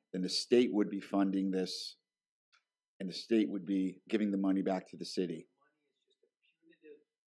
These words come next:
It's not punitive. It's all about money. It always comes down to money. It comes down to money. That's what it all comes, comes down to. And there's no price you could put on a life. Like I said, that kid got ran over, doing a car doing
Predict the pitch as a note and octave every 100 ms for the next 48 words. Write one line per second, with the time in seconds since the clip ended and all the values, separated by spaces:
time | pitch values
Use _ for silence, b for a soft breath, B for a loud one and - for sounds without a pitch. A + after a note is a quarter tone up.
0 | _ - D#3 D3+ D3+ D3 A#2 - - A2+
1 | C3 C3 B2+ B2+ A#2 G#2 G2+ A2+ C3 -
2 | A#2+ A2+ A#2 A2 G2+ G#2+ G#2 F2+ - _
3 | - G#2+ G2 G#2 F#2 F#2+ F#2 F2 F2 G2
4 | F#2+ F#2+ F#2 G2 F2+ - F2+ F#2 F#2+ F2
5 | E2+ - - _ B B B A2 A2 G#2+
6 | B2+ - B2+ A2 A2 A2+ A#2 A2 G2+ G2+
7 | G2 E2+ - _ _ G2+ G2+ G2+ - A2
8 | F2 A#2+ G#2 F2 G#2+ G#2+ G#2+ G#2+ - B
9 | _ - F#2+ - - G#2 G2+ G2+